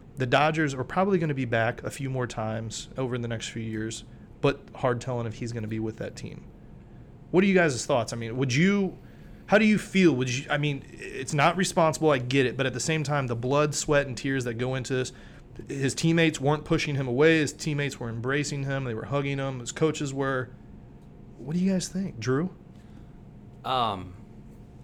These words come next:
Speaker 2: I completely understand where you're coming from. You know, he worked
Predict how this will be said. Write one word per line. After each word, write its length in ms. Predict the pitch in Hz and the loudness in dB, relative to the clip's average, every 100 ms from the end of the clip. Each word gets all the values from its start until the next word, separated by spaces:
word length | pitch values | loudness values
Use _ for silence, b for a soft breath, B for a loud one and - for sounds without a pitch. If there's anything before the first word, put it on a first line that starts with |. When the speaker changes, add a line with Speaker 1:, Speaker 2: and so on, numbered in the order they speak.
| - | -6
Speaker 2:
I 180 | 107 110 - | -6 -6 -12
completely 800 | 127 110 - 143 131 127 117 - | -12 -12 -4 -4 -4 -4 -6 -6
understand 800 | 117 107 - 113 110 104 101 - - | -8 -8 -8 -6 -6 -6 -10 -14 -16
where 100 | 110 | -10
you're 100 | 104 | -10
coming 240 | 107 107 98 | -8 -10 -10
from. 400 | - 104 98 - - | -8 -8 -8 -12 -16
You 80 | 107 | -14
know, 60 | 98 | -12
he 120 | 104 | -8
worked 420 | 104 98 - | -6 -6 -8